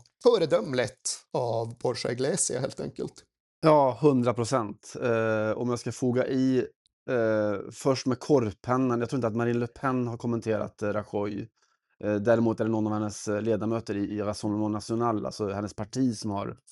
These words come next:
Speaker 1: Är det så?
Speaker 2: varit ute och kallat, ja, kallat Rajoy för, för rasist. Eh, det hade varit kul om det hade varit Marine Le Pen. <laughs> Det hade varit liksom ännu mer, visat ännu mer på, på det totalbefängda. Men hon har nog varit tyst, tror jag. Eh,
Speaker 1: Hon
Speaker 2: det andra
Speaker 1: slängde
Speaker 2: är
Speaker 1: ut
Speaker 2: att det
Speaker 1: sin
Speaker 2: är,
Speaker 1: farsa,
Speaker 2: alltså
Speaker 1: det får räcka.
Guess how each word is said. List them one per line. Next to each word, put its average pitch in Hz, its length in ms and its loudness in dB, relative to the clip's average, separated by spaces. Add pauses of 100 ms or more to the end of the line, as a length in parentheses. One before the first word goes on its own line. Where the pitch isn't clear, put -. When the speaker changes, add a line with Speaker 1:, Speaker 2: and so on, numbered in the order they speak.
(180)
Speaker 1:
Är - 100 -2
det 349 60 -4
så? - 120 4
Speaker 2:
varit 123 240 6
ute 113 220 4
och 104 80 0
kallat, 110 460 2
ja, 120 320 6
kallat 107 280 2
Rajoy 107 340 2
för, 107 340 -2
för 110 180 -4
rasist. - 720 -6
Eh, 98 460 -2 (720)
det 117 80 6
hade 123 120 6
varit 117 200 -2
kul 120 380 4
om 110 100 2
det 117 40 4
hade 110 100 4
varit 110 200 4
Marine 120 240 4
Le 107 60 -2
Pen. 107 340 0
<laughs> - 0 -
Det 123 140 4
hade - 120 6
varit 117 200 4
liksom 110 160 0
ännu 107 160 0
mer, 110 320 -2 (520)
visat 117 320 4
ännu 117 180 4
mer 117 100 6
på, 110 260 4
på 120 140 4
det 110 60 4
totalbefängda. 110 840 4
Men 117 120 2
hon 135 200 6
har 131 60 4
nog 110 100 0
varit 107 200 -2
tyst, - 320 -6
tror - 140 -4
jag. 127 80 -8 (600)
Eh, 104 300 8
Speaker 1:
Hon 160 140 6
Speaker 2:
det 160 80 8
andra - 0 -
Speaker 1:
slängde - 280 6
Speaker 2:
är 151 40 8
Speaker 1:
ut 131 60 8
Speaker 2:
att - 60 0
det 127 60 6
Speaker 1:
sin 131 120 8
Speaker 2:
är, 131 60 6
Speaker 1:
farsa, 127 180 6
Speaker 2:
alltså 127 280 2
Speaker 1:
det 147 80 0
får 143 160 -2
räcka. 123 380 -4